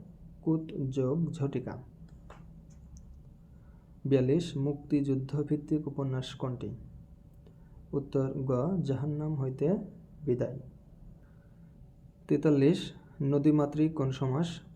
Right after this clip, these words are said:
উত্তর খ, বহুব্রীহি সমাস। চুয়াল্লিশ, কাজী নজরুল ইসলামের উপন্যাস নয় কোনটি? উত্তর ঘ, ব্যথার দান।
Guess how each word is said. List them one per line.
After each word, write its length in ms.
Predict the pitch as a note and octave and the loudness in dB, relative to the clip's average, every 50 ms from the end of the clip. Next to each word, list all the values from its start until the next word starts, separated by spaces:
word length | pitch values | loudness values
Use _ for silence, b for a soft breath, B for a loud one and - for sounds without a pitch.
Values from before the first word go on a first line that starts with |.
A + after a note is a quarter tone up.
| - - - - - - - - | -20 -20 -20 -20 -20 -20 -10 -6
উত্তর 280 | E3 C3 - - C#3 C3+ C3 | -6 -4 -2 -2 -4 -4 -4
খ, 120 | - - C3+ C#3+ F3+ G3 D#3 C3+ | -4 -2 -2 0 0 0 -2 0
বহুব্রীহি 680 | C#3 C3+ C3+ C3+ D3 D#3 C#3 C3+ C3 C#3 C3+ C3 C#3 | 2 2 2 2 2 0 2 2 2 2 2 2 0
সমাস। 340 | C#3 - C3+ B2 A2+ G#2 - - - - - - - - - - - - - - - - - - - - - - - - - - - - | 0 -2 -4 -4 -4 -4 -6 -8 -10 -14 -16 -20 -20 -20 -20 -20 -20 -20 -20 -20 -20 -20 -20 -20 -20 -20 -20 -20 -20 -20 -20 -20 -20 -6
চুয়াল্লিশ, 560 | - - C#3 C3 C3 B2+ C3+ D#3 E3+ - - - - - - | -2 0 2 2 2 2 2 2 0 -2 -6 -12 -16 -16 -4
কাজী 340 | - C3+ C3 C3 C3+ E3 E3+ | -2 0 0 2 2 4 4
নজরুল 420 | E3 D#3 D3+ D3+ D3+ D3 D3+ D3 | 6 4 4 2 2 0 2 2
ইসলামের 460 | C#3+ C3+ - - D3+ C#3 C#3 C#3+ C#3 C3+ | 0 -2 -2 -2 -2 -2 0 0 -2 -2
উপন্যাস 460 | C3+ C3 - C3 C3 C3 C3 C3 C3 - - D#3 | -4 -4 -4 -2 -2 -2 -2 -4 -6 -6 -6 -4
নয় 320 | C3 C3 B2+ C3 C3+ C3+ | -2 -2 0 0 0 0
কোনটি? 340 | C3+ C3 B2 A#2 A#2 A#2 A2+ B2 - - - - - - B B B B B B B B B - | 0 0 -4 -4 -4 -6 -8 -10 -12 -16 -20 -20 -20 -20 B B B B B B B B B -6
উত্তর 400 | D#2+ C#2 C2 - - - C#3+ C#2+ | -6 -6 -4 -2 -2 -2 0 -2
ঘ, 360 | C3 A#2 A2+ C3 C3+ D#3 G3 F#3+ - | -2 -2 -2 0 0 0 -2 -2 -4
ব্যথার 560 | C#3 C3+ C3+ C3 C3 - - D3 C#3+ C3+ C3 | -2 0 0 0 -2 -4 -4 -4 -4 -2 -2
দান। 340 | C3 B2+ A#2+ A#2 A2+ A2+ | -2 -2 -2 -2 -4 -6